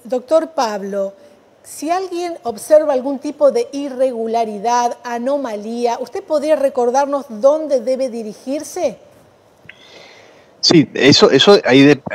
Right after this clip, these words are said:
Speaker 2: de-, depende qué tipo de anomalía me, me está hablando. Si es en base al proceso electoral, si es en el tema de los observados. Eh, nosotros tenemos la, eh, el, el tribunal funciona todo, todos los días,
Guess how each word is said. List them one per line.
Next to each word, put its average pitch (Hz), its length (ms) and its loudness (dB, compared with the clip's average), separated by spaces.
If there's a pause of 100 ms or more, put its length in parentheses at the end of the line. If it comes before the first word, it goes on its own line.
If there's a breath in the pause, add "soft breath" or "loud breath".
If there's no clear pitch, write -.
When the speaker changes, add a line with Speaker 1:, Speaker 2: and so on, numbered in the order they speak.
Speaker 2:
de-, 113 140 -4 (100)
depende 135 480 4
qué 156 100 4
tipo 156 320 2
de 147 60 8
anomalía 123 500 0
me, 120 160 -4
me 107 220 -12
está 110 400 4
hablando. 107 560 2 (520 soft breath)
Si - 200 0
es - 140 0
en 104 160 0
base 120 240 4
al 110 80 2
proceso - 340 6
electoral, 131 720 4
si - 140 -10
es 113 80 -6
en 110 100 -8
el 101 80 -12
tema 110 300 -4
de 104 60 -4
los 104 140 -2
observados. 135 1000 4 (1700 soft breath)
Eh, 113 220 8
nosotros 147 360 8
tenemos 151 320 4
la, 131 180 0
eh, 117 340 2
el, 110 240 -2
el 123 160 -2
tribunal 147 420 4
funciona 135 680 2
todo, 117 440 4
todos 117 300 2
los 110 200 0
días, 185 460 0